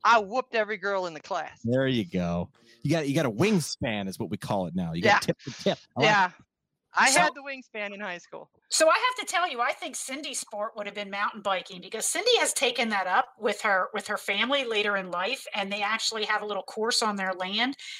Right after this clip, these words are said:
Speaker 3: and she's pretty darn badass. Either that, or I've seen her hike some hills. She might be on those rocks climbing up and
Speaker 2: Climbing.
Speaker 3: stuff. I
Speaker 2: Climbing.
Speaker 3: think she would be pretty badass at that,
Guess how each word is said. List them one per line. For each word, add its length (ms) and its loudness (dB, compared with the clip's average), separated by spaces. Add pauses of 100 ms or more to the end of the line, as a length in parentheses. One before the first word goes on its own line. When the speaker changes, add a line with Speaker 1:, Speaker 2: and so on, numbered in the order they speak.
(180)
Speaker 3:
and 280 4
she's 380 4
pretty 380 0 (220)
darn 320 8
badass. 560 2
Either 220 2
that, 420 6
or 120 4
I've 140 2
seen 220 -6
her 120 0
hike 240 0
some 200 -6
hills. 440 0 (200)
She 180 -6
might 200 2
be 100 2
on 160 6
those 260 2
rocks 460 2
climbing 460 2
up 260 6
and 80 -4
Speaker 2:
Climbing. 120 -2
Speaker 3:
stuff. 220 2 (380)
I 120 2
Speaker 2:
Climbing. 60 -12 (140)
Speaker 3:
think 20 0 (120)
she 120 -4
would 200 -4
be 180 -14 (100)
pretty 220 -12
badass 520 -8
at 100 -20
that, 180 -10